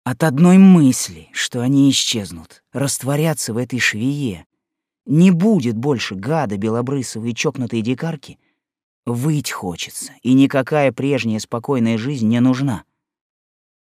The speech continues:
"Внимание, телепорт!"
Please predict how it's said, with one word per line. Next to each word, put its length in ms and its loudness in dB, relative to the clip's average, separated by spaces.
"Внимание, 920 4
телепорт!" 1000 2